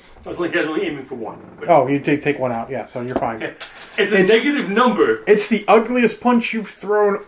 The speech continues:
Speaker 2: all adventure, but it's enough.
Speaker 1: It's a negative number, but I'm successful, but it's only
Speaker 2: But
Speaker 1: a
Speaker 2: successful, yep.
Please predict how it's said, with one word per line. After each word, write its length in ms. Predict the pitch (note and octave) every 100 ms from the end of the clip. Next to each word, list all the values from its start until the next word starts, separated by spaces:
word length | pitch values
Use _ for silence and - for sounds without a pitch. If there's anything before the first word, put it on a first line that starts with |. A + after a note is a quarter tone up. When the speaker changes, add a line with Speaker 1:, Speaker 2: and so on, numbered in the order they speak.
| _ -
Speaker 2:
all 600 | G#3+ A#3 A#3+ B3 B3 B3
adventure, 680 | B3 B3 A#3 - E3 A#2+ - - - - - E3
but 240 | D3 D3+
it's 100 | D3+
enough. 240 | D#3+ A#2+
Speaker 1:
It's 140 | A3 A3
a 80 | G3+
negative 480 | G#3+ B3+ A3+ G3+
number, 540 | F#3+ A#3 F#3+ C#3 G#2 - _ _ _ _ - - _ _
but 160 | F#3 E3+
I'm 100 | D3
successful, 920 | - - E3+ - G3 F#3 - F#3+ F3
but 120 | E3+
it's 160 | D#3+ -
only 260 | F3 F#3+ F#3
Speaker 2:
But 120 | F3
Speaker 1:
a 20 |
Speaker 2:
successful, 520 | D3+ D3 C#3 B2 B2
yep. 240 | C#3 D#3